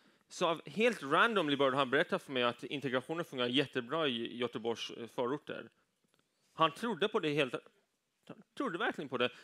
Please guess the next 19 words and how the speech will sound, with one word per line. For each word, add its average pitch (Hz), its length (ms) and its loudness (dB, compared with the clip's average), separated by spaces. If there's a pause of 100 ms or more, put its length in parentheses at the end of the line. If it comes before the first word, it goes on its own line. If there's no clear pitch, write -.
Så 196 220 2 (280)
nej, 170 480 4 (260)
överlag 190 720 4
om 240 80 -2
vi 214 60 0
tar 185 140 0
politiska 143 580 0
spektra, 165 480 0
det 139 140 0
finns 202 480 -6
ju 143 60 -6
vissa 135 300 -2
som 127 160 -10
inte 135 260 -4
alls 120 220 -2
förstår - 320 -8
de 110 120 -6
här 104 80 -4
perspektiven. 175 800 -4